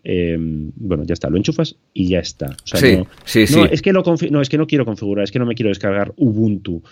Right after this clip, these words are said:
Speaker 1: y, y, mm, pone-, no, ya está, o sea, quiero enchufarlo y que funcione y que me dé cuatro
Speaker 2: Pero
Speaker 1: opciones.
Speaker 2: ¿por qué demonios se creen que Apple ha ganado la tostada tanto a Windows y todo eso? Porque es más fácil y más sencillo y,
Speaker 1: Exactamente.
Speaker 2: y los que estábamos todo el día trasteando con configurar los drivers de no sé qué,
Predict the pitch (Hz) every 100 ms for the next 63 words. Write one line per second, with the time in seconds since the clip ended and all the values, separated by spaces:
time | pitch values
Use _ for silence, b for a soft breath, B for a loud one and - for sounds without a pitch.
0 | b - 110 104 101 101 95 110 - 123
1 | 107 101 110 113 117 98 - 107 107 90
2 | 82 98 92 110 - 101 110 151 170 -
3 | - 107 104 107 107 143 151 104 98 98
4 | 110 107 110 120 120 131 120 110 147 165
5 | 170 160 151 156 175 165 151 139 123 160
6 | 156 - 143 156 - 143 143 143 139 147
7 | 139 139 127 - 139 147 131 131 123 143
8 | 143 135 131 156 147 135 123 120 131 135
9 | 180 147 120 135 110 123 131 127 139 139
10 | - 160 - 127 - 110 117 113 110 -
11 | 110 90 90 147 202 117 120 - - 127
12 | 151 139 143 143 147 139 - 151 127 117
13 | 113 117 113 113 120 107 110 135 131 127
14 | 110 110 139 127 117 127 131 139 151 160